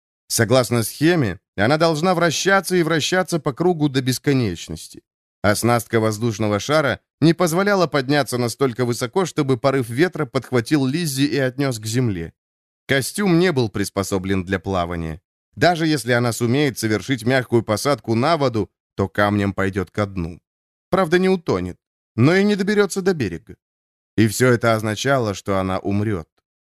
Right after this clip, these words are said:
Невольные слёзы брызнули из глаз Лиззи. Она пыталась их сморгнуть, злясь на себя. «Боже, не дай мне умереть так! Только не из-за моего собственного невежества!»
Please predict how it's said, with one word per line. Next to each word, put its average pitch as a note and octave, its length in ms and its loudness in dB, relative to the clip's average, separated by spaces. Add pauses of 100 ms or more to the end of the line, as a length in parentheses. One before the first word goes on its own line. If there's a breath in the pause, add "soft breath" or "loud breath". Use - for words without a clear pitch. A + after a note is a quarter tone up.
(800)
Невольные A#2 640 2
слёзы G#2 720 -4
брызнули G2 580 -2
из F#2+ 200 -6
глаз F#2 360 -4
Лиззи. E2+ 460 -8 (360)
Она G#3 220 4
пыталась A#3 640 2
их G#3+ 140 -4
сморгнуть, F#3+ 560 2
злясь C#3+ 560 0
на D#3 120 2
себя. G#2 460 -6 (880)
«Боже, A3 500 0
не A3 160 4
дай B3 260 2
мне C#4 160 4
умереть C4 580 0
так! B3 340 2 (460)
Только C#4 380 4
не C4+ 260 6
из-за B3+ 220 0
моего D4+ 300 2
собственного D4 600 2
невежества!» G#3 800 0